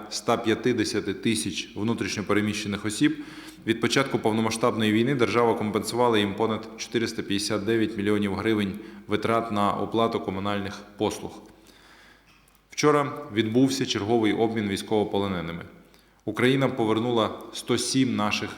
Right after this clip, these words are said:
захисників, серед яких бійці з Азовсталі. На жаль, ще багато українців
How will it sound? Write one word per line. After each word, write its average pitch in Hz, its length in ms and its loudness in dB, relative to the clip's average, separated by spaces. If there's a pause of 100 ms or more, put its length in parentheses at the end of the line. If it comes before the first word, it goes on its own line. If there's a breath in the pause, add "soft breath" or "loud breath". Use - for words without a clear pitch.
(120)
захисників, 101 640 -4 (640 loud breath)
серед 120 280 2
яких 123 400 2 (180)
бійці 113 500 2
з 87 80 -2
Азовсталі. 135 640 0 (920 loud breath)
На 117 120 2
жаль, 123 280 2 (260)
ще - 200 2
багато 117 460 2
українців 117 560 0